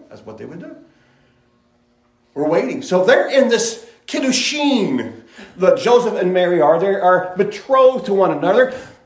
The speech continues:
That is how they're called wife and husband, even though they're not living together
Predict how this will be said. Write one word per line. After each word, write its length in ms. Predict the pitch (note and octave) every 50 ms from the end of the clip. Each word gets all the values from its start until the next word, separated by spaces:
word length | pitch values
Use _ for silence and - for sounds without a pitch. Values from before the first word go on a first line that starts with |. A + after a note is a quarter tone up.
| E3 C#3+
That 260 | - G3 G3+ C4 E4
is 160 | G4+ G4+ -
how 560 | - - - E4+ F4 F4 E4 C4+ A3+ A#3 B3 B3
they're 260 | A#3+ A#3+ B3+ B3 B3
called 600 | - - - C#4+ C4+ C4+ B3 A#3 G#3+ G#3 G#3 G3+
wife 400 | A#3 B3+ C#4 D#4 D#4 D#4 - -
and 120 | A#3 A3+ F#3
husband, 600 | - - - E4 E4+ E4+ B3+ A3+ C#4 C#4+ C4+ C#4+
even 240 | D4 E4 E4+ D#4+
though 160 | D#4 D4 D4 D4
they're 80 | D4
not 260 | D4 D4 D4 C#4+ -
living 360 | C4 C#4+ D#4+ F4 E4+ E4 D#4+ -
together 720 | C4 C4 G3+ F3 F3 D#3 D#3 E3+ G3 A#3+ C4 C4 -